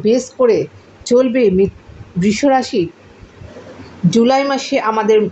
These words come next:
মোটামুটি চারটে গ্রহ, বড় গ্রহ কিন্তু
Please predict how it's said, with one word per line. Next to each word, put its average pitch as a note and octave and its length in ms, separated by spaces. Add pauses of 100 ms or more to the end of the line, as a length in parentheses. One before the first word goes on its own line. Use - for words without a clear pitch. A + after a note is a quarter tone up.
মোটামুটি B3+ 460 (100)
চারটে G#3 460 (140)
গ্রহ, G3 240 (840)
বড় A3 200 (180)
গ্রহ G#3+ 200 (200)
কিন্তু F#3+ 320